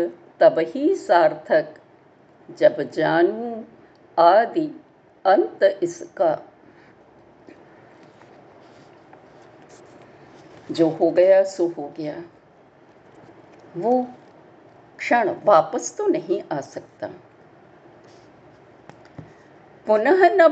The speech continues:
बन सकता है लोहा कोई दर्पण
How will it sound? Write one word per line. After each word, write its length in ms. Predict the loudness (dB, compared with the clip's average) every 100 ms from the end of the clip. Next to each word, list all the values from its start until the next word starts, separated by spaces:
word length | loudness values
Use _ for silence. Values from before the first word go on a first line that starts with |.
| 6
बन 260 | 4 4
सकता 600 | -2 -2 -4 -6 -2 2 2 2
है 280 | -2 -2 -2
लोहा 720 | -4 -2 -2 0 2 2 0 -6 -16 _ _ -2
कोई 580 | 2 2 0 -4 -8 -10 -12 _ _ _
दर्पण 560 | -4 0 0 -2 -6 -6